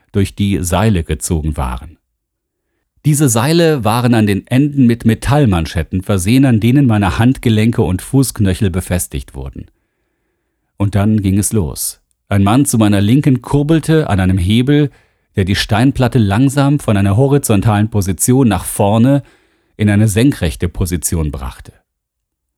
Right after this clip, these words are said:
Als sich der Steinblock nach oben bewegte, zogen die Seile meine Gliedmaßen in alle vier Richtungen.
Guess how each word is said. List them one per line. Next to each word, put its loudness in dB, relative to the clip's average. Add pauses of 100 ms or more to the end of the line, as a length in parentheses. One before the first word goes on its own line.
(960)
Als 0
sich 0
der 2
Steinblock 0
nach -2
oben 2
bewegte, 0
zogen 2
die 4
Seile 2
meine 2
Gliedmaßen 0
in 0
alle -2
vier -2
Richtungen. -10